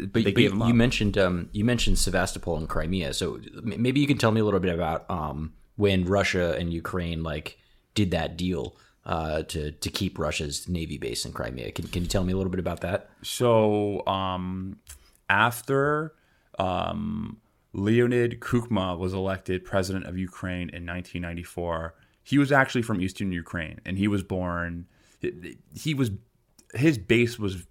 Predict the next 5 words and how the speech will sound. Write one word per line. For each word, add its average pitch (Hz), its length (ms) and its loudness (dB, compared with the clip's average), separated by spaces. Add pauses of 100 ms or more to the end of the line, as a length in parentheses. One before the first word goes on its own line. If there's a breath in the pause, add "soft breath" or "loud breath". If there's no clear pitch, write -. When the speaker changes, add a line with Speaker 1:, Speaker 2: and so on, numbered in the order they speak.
Speaker 2:
was 95 160 -4
pro-Russian, 87 800 -2 (500 soft breath)
and 92 520 -2 (580)
he 135 460 -2
was 101 1080 6